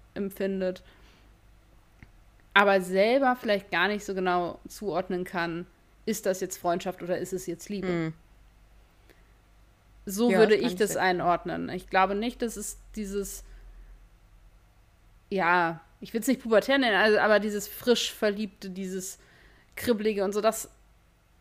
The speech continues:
Speaker 1: hatten die so nie. Das hatte Rose ihm gegenüber ganz am Anfang auch schon bei Eccleston und so,
Speaker 2: Mhm.
Speaker 1: glaube ich, schon. Aber er hat, wenn dann, diese Phase übersprungen und zu ihr quasi so eine
Speaker 2: Mhm.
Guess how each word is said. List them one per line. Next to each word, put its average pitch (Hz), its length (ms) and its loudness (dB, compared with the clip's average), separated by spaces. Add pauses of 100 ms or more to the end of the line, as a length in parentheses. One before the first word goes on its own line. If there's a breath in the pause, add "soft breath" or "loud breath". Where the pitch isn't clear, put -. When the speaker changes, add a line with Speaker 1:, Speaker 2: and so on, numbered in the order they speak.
(340)
Speaker 1:
hatten 226 380 2
die 190 180 -2
so 175 260 -6
nie. 165 420 -6
Das 190 120 -4
hatte 208 240 2
Rose 226 400 2
ihm 285 200 2
gegenüber 240 400 2
ganz 208 240 0
am 190 120 -2
Anfang 190 320 -2
auch 185 120 -4
schon 196 140 -6
bei 180 120 -2
Eccleston 208 540 -6
und 185 180 -6
so, 196 260 0
Speaker 2:
Mhm. 190 60 -6
Speaker 1:
glaube 185 260 0
ich, 185 140 -10
schon. 311 260 0 (1040 soft breath)
Aber 214 280 6
er 202 500 2
hat, 202 300 -4 (380)
wenn 220 300 4
dann, 226 180 6
diese 214 220 -2
Phase 208 380 2
übersprungen 190 500 -2
und 190 160 -4
zu 202 140 -10
ihr 202 360 -2
quasi 190 420 0
so 185 80 -4
eine 190 180 2
Speaker 2:
Mhm. 180 320 0